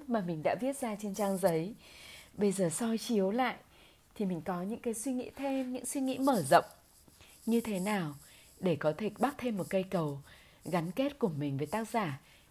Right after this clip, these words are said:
để Tám Chiều Kích Trưởng Thành trở thành một cuốn sách sống, ờ, hữu ích cho bạn đọc của mình, cũng như là cho quá trình trưởng thành của chính mình.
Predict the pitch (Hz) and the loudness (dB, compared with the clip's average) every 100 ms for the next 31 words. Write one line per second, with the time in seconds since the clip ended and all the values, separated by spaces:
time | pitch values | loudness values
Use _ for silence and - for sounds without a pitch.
0 | - - 180 147 170 156 - 240 269 269 | -20 -4 0 2 2 2 2 0 0 -2
1 | 262 160 165 151 139 135 - - - - | -2 -2 -2 -4 -4 -8 -12 -20 -8 0
2 | 185 - 156 151 143 160 156 180 277 294 | 0 0 -4 -4 -4 -2 -2 -4 -8 -8
3 | - 196 160 220 294 - - - - - | -2 0 0 -6 -10 -16 -20 -20 -12 -8
4 | 160 175 - 302 - - 196 180 - 156 | -6 -4 -4 -4 -6 -8 -8 -8 -10 -10
5 | - 156 143 139 131 - - - - - | -4 -4 -2 -4 -4 -14 -20 -20 -4 -2
6 | - 233 226 185 147 196 175 180 - 208 | 0 0 0 0 -2 -2 -2 -2 -4 -4
7 | 160 165 135 147 131 147 135 143 135 185 | -6 -6 -6 -6 -8 -6 -6 -4 -4 -4